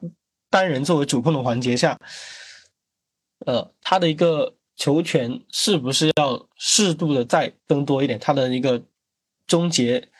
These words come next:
的那个占比要比他的那个控球的占比要，是不是要再增大一点？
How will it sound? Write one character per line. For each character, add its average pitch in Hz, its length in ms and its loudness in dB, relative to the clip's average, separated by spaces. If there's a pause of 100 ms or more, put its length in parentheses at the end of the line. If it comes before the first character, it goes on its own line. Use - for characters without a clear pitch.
(260)
的 127 160 -2
那 131 100 -2
个 135 100 -2
占 156 240 2
比 113 120 -4
要 139 120 2
比 123 140 -4
他 127 100 -2
的 131 60 -2
那 131 140 -6
个 127 100 -4
控 151 200 -2
球 123 120 -2
的 120 80 -2
占 143 180 0
比 113 80 -6
要， 127 180 -2
是 - 160 0
不 143 60 0
是 147 60 2
要 143 40 0
再 147 300 0 (460)
增 139 180 -2
大 151 220 2
一 123 80 -2
点？ - 200 -10